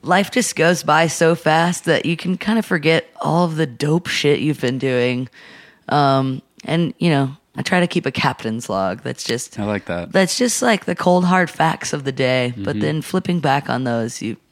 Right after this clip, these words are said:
Speaker 1: really see what your life was all about.
Speaker 2: That's sort of what, this is a verbal version of that for me.
Speaker 1: Yeah.
Speaker 2: That's what I feel like. And I, um,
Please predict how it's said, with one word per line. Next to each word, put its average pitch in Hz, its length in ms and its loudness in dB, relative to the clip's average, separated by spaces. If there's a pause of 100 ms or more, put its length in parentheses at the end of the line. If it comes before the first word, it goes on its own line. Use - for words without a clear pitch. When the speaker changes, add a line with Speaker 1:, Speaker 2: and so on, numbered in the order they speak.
Speaker 1:
really 160 200 -2
see 131 260 -4
what 127 180 0
your 120 120 -2
life 123 220 -2
was 113 120 -8
all 120 140 -4
about. 120 360 -4 (880)
Speaker 2:
That's 110 200 -2
sort 127 200 0
of 123 80 4
what, 110 180 0
this 101 140 -6
is 95 140 0
a 92 60 -2
verbal 87 440 -2
version 82 360 -2
of 80 120 -6
that 80 200 -4
for 85 160 -4
me. 76 320 -4 (220)
Speaker 1:
Yeah. 214 320 2
Speaker 2:
That's 147 140 0
what 95 100 0
I 85 40 2
feel 87 160 -2
like. 87 160 0
And 98 120 0
I, 92 120 0
um, 87 520 -4